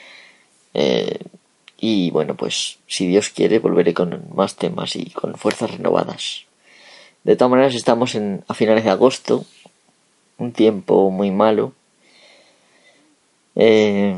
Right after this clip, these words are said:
para muchas cosas, y entonces creo que es una buen, un buen momento. Entonces, bueno, eh, quizá vuelva en septiembre,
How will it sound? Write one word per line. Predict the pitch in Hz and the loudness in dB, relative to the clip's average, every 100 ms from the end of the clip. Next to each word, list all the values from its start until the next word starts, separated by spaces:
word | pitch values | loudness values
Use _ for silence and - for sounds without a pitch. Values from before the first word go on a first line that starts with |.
| 90 | -6
para | 101 92 | -2 0
muchas | 98 110 101 | 0 -2 -6
cosas, | - 120 120 127 - | -4 -4 -4 -8 -6
y | 104 | -4
entonces | 101 120 120 127 | 0 -2 -2 2
creo | 113 117 | 4 4
que | |
es | 110 | 2
una | 104 | 2
buen, | 98 87 80 - | 2 2 -2 -8
un | 101 | -2
buen | 104 98 | 2 2
momento. | 90 87 80 82 - - _ _ _ _ _ _ _ _ _ _ _ - | 2 -4 -6 -10 -14 -20 _ _ _ _ _ _ _ _ _ _ _ -10
Entonces, | 113 107 120 135 | -8 -2 0 0
bueno, | 117 - - | -2 -2 -6
eh, | - | -10
quizá | - 85 - 104 | -10 -8 2 4
vuelva | 98 92 | 6 6
en | 92 | 2
septiembre, | - 92 117 110 87 - | 0 -2 -2 0 0 -2